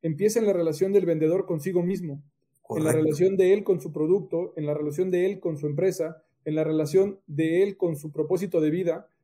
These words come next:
Speaker 1: para poder entonces después relacionarse con un mensaje poderoso con el cliente.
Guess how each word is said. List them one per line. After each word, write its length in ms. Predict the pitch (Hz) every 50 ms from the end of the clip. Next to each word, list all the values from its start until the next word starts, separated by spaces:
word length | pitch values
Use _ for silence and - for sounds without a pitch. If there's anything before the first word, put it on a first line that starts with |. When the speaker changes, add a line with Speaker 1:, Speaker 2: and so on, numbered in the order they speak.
| _ _ _
Speaker 1:
para 220 | - 151 151 151 147
poder 220 | 160 165 185 196
entonces 400 | 208 180 - 190 180 180 196 170
después 580 | 165 160 147 151 151 190 208 226 226 220 - -
relacionarse 640 | - 170 156 151 147 156 160 156 170 170 160 190 170
con 160 | - 165 160
un 80 | 165 175
mensaje 400 | 170 165 151 147 160 160 160 160
poderoso 440 | 151 - 147 147 147 156 156 - 156
con 140 | 156 147 147
el 80 | 143
cliente. 460 | 147 151 160 170 165 - 202 226 226